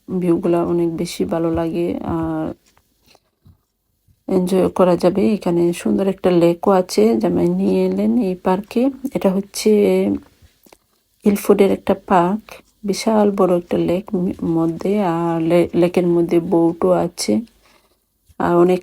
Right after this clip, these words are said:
হাঁসও আছে এটাতে, মানে হাঁস না, এটা এগুলোকে সোয়ান বলে।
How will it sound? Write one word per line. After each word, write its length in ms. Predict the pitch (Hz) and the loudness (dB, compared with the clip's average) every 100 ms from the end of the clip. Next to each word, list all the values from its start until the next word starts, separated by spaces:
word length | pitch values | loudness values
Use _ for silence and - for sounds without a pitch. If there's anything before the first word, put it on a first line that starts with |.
| - | -6
হাঁসও 720 | - 185 180 180 190 - 196 | 0 4 6 4 0 0 2
আছে 360 | 185 185 - 233 | 2 -2 -2 -2
এটাতে, 340 | 220 190 - 214 240 - _ _ 285 - | 0 -2 0 -2 -2 -6 _ _ -12 -6
মানে 220 | 180 175 180 - | -4 -2 -4 -4
হাঁস 280 | 190 214 - - | -2 -2 -2 2
না, 140 | 185 185 277 | 2 4 2
এটা 140 | 220 175 | 0 -2
এগুলোকে 460 | 165 170 180 170 | -2 -2 -2 -4
সোয়ান 380 | 190 - 208 180 170 | -6 0 2 4 0
বলে। 220 | 190 220 | -2 -4